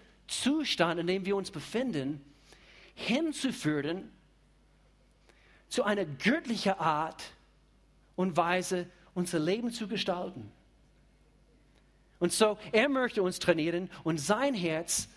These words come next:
und seine Wege in uns hineinbekommen, damit diese Nehmermentalität weggeschafft wird. Wie tut er das? Wir müssen verstehen, Gott wird uns im Bereich Geld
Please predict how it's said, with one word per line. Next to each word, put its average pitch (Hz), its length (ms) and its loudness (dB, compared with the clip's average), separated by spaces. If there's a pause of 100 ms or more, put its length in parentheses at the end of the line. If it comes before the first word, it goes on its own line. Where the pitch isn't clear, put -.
(380)
und 170 180 2
seine 190 440 0
Wege 147 360 0 (280)
in 226 240 -2
uns 180 240 -2
hineinbekommen, 180 760 -4 (1000)
damit 180 360 -2
diese 170 240 0
Nehmermentalität 147 1500 -2 (280)
weggeschafft 156 760 -8
wird. - 400 -16 (500)
Wie 220 220 -4
tut 254 220 -4
er 147 140 -4
das? - 520 -8 (1500)
Wir 139 80 -2
müssen 180 260 -2
verstehen, 196 760 -4 (400)
Gott 160 340 0
wird 165 180 0
uns 147 320 -4
im 139 180 -4
Bereich 120 520 -6
Geld 113 440 -8